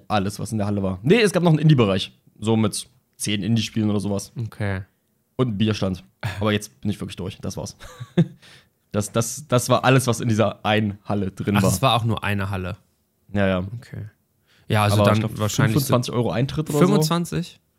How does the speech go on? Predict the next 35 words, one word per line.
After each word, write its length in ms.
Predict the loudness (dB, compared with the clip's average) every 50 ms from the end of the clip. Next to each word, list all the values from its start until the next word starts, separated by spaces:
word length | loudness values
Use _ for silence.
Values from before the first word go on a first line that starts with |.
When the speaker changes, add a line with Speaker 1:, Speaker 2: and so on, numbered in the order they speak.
| _ _ _ _ _ _ -12
Speaker 1:
Ich 80 | -8
glaub 160 | -6 -6 -4
schon, 240 | -2 0 2 2 4
Speaker 2:
Ah, 40 | 4
Speaker 1:
ja. 40 | 4 2
Speaker 2:
ja. 200 | 2 0 -4 -10 _ _ _ _ _ _ _ _ _ _ _ _ _ _ _ _ _ _ _ -20 -20 -20 -20 -20 -12 -10
Ja, 300 | -6 -4 -2 0 0 0 -2
ich 140 | -2 -2 0
denk 200 | 0 0 0 0
mir 140 | 0 0
mal, 160 | 2 2 0 0
okay, 420 | -2 -4 -2 0 2 2 2 2
wenn 160 | 2 2 2
du 140 | 2 2 2
halt 240 | 2 0 0 -2 -2
so 420 | 0 0 2 2 2 0 0 -4 -6 _ _ _ _ _ _ _
wirklich 380 | -4 -4 -4 -2 -4 -6 -4 -2
in 100 | -2 0
Leipzig 580 | 2 2 2 0 -2 -4 -8 -8 -8 -6 -2
wohnst 440 | 0 2 4 4 4 2 0 -2 -2
oder 240 | -2 0 2 2 2
so 160 | 2 2 2
oder 160 | 2 2 2
maximal 560 | 2 2 0 -2 -2 -2 0 0 2 2 2 2
eine 80 | 0
halbe 180 | -2 -2 -4 -6
Stunde 320 | -6 -6 -6 -6 -4 -4
Anfahrtsweg 720 | -4 -4 -4 -4 -4 -4 -4 -4 -4 -6 -6 -6 -6 -4 -4
dahin 380 | -2 -2 0 0 0 0 0
hast, 320 | 0 0 -2 -4 -6 -12 -20 -20 -20 -20 -20 -20 -20 -20 _ _ -2
dann 440 | 0 2 2 2 0 -2 -4 -8 _
kann 160 | -4 -2 0
man 140 | 2 2 2
das 160 | 0 0 -2
machen, 640 | 0 0 0 0 0 0 -2 -2 -2 -4 -6 -8